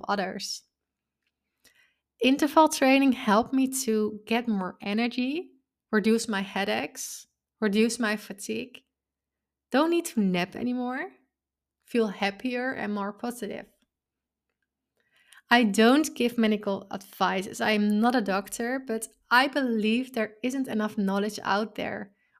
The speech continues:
or even the wrong knowledge that could make things worse. That is really happening. In the end,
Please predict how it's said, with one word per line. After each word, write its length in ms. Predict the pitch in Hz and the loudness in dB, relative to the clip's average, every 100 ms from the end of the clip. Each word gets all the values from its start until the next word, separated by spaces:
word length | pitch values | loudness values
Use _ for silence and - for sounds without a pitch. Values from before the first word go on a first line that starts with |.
| - | 2
or 160 | 220 | 2
even 300 | 269 294 311 | 4 4 4
the 80 | 254 | 2
wrong 440 | 208 196 254 302 | 2 2 2 2
knowledge 400 | 208 - 220 202 | 0 -2 -8 -8
that 140 | - - | -10 -8
could 180 | 254 226 | -6 -4
make 260 | 208 208 | -4 -4
things 220 | 208 208 | -6 -6
worse. 540 | 202 214 180 190 - - _ _ _ - | -4 -4 -4 -6 -10 -12 _ _ _ -6
That 200 | 262 - | -4 -2
is 240 | 262 - - | -2 -2 -4
really 260 | 208 233 220 | -2 0 0
happening. 640 | 190 196 196 180 190 196 - _ _ _ _ _ _ _ _ _ _ _ | 0 -4 -6 -8 -8 -10 -14 _ _ _ _ _ _ _ _ _ _ _
In 160 | 254 262 | 2 4
the 180 | 269 262 | 4 4
end, 360 | 202 208 277 | 2 0 -2